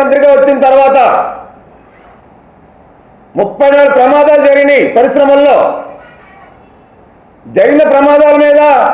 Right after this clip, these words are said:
ఏమి చర్యలు చేపట్టి, ఆ ప్రమాదాల్లో చనిపోయిన వ్యక్తులకి, ఆ సంఘటనలకి ఏమి చర్యలు చేపట్టి ఆ కుటుంబాలను ఆదుకున్నాడు ఈ అమర్? అనకాపల్లి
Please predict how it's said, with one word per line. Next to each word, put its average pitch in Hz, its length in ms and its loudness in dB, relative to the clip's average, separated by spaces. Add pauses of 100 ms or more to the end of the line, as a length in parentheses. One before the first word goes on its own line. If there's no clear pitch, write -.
(1120)
ఏమి 311 240 2
చర్యలు 285 320 2
చేపట్టి, 285 440 0 (1040)
ఆ - 20 0 (100)
ప్రమాదాల్లో 294 600 2
చనిపోయిన 285 420 2
వ్యక్తులకి, 262 440 -2 (840)
ఆ 208 40 0 (120)
సంఘటనలకి 302 600 2 (840)
ఏమి 302 180 2 (120)
చర్యలు 302 300 0
చేపట్టి 285 440 2 (640)
ఆ - 20 0 (120)
కుటుంబాలను 277 500 2
ఆదుకున్నాడు 262 340 0
ఈ 247 80 2
అమర్? 254 220 0 (1800)
అనకాపల్లి 285 500 0